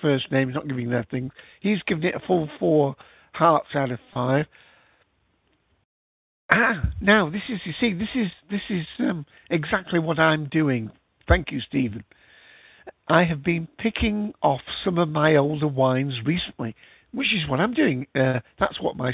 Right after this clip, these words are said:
spring clean is, to, to have some of the wines that I feel as though,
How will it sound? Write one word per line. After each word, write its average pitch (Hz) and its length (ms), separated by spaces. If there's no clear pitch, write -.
spring 123 340
clean 113 220
is, 131 120
to, 180 120
to 156 240
have 175 260
some 170 80
of 147 60
the 147 60
wines 143 300
that 123 60
I 123 120
feel 135 180
as 127 120
though, 131 240